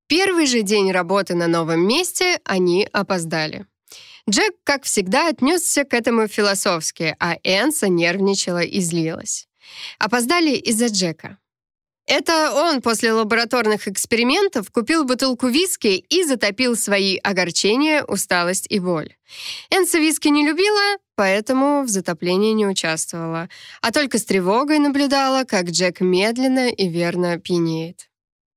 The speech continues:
Едва удалось вытолкать его с бутылкой в спальню. Джек желал компании, хотя нес белиберду,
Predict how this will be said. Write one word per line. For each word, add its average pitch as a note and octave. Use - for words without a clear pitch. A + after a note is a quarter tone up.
Едва A#3
удалось A#3
вытолкать A#3+
его G3+
с A3
бутылкой G3
в A3+
спальню. F3+
Джек A3+
желал G#3+
компании, F#3+
хотя G3+
нес G3+
белиберду, G#3